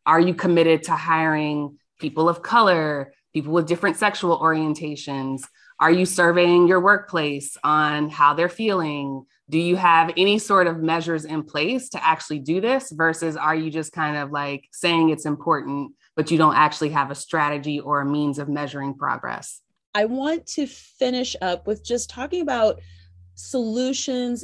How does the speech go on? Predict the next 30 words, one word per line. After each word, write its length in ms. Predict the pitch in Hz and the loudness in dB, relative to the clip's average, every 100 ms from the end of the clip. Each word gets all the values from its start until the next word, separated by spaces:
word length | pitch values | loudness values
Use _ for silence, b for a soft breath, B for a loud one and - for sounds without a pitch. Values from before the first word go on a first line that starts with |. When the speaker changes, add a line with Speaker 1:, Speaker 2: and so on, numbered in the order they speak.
| - | -10
Speaker 2:
and 140 | 185 | -10
ideas 640 | - 185 202 220 214 208 - _ _ - | -8 -8 -4 0 0 -2 -8 _ _ -10
and 240 | 240 240 | -6 -4
just, 400 | 247 285 254 - - 220 | -2 -4 -4 -10 -12 -6
um, 240 | 220 202 | -6 -6
how 640 | - - 262 277 285 294 277 | -10 -16 -8 -4 0 0 -2
we 340 | 208 202 226 226 | -10 -8 -8 -8
can 200 | - 220 | -8 -6
be 320 | 208 202 185 | -4 -2 -2
a 60 | 190 | -2
lot 280 | 180 185 196 | -2 -4 -4
more 120 | 175 | -8
collaborative 800 | - 175 160 165 202 208 220 208 | -10 -6 -6 -4 -6 -4 -4 -2
with 160 | 226 - | -6 -6
one 160 | 226 | -10
another 500 | 233 226 233 247 262 - _ _ _ - | -8 -6 -4 -2 -4 -10 _ _ _ -10
as 240 | 196 190 180 | -4 -4 -4
we 120 | 185 | -8
move 240 | 180 165 | -6 -8
forward. 440 | - 165 143 131 - | -8 -8 -6 -8 -8
So 420 | - 214 202 202 b _ | -2 0 0 -4 b _
what 540 | 196 196 208 269 339 - 214 | -14 -6 0 2 0 -6 -8
are 240 | 233 233 | -4 -4
some 480 | 233 - 220 233 233 - | -6 -10 -6 -6 -6 -2
of 260 | 202 180 | -2 -4
the 220 | 190 196 - | -8 -10 -8
actions 760 | 170 190 - - 185 143 143 - _ _ _ 190 170 | -12 -12 -12 -10 -8 -8 -10 -16 _ _ _ -18 -6
that 260 | 196 - | -4 -4
you 280 | 196 208 226 | -6 -6 -6
think 500 | 233 - 202 202 _ | -8 -8 -8 -8 _